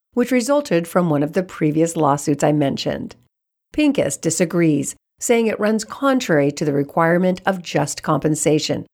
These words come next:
when private property is taken for public use. Critics also highlight other downsides of the law that actually hurt tenants. One is the lack of a method for determining whether tenants truly need low-cost housing. Pincus says it's more of a lottery,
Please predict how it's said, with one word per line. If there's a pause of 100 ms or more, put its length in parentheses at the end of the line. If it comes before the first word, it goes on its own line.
(220)
when
private
property
is
taken
for
public
use. (760)
Critics
also
highlight
other
downsides
of
the
law
that
actually
hurt
tenants. (500)
One
is
the
lack
of
a
method
for
determining
whether
tenants
truly
need
low-cost
housing. (480)
Pincus
says
it's
more
of
a
lottery,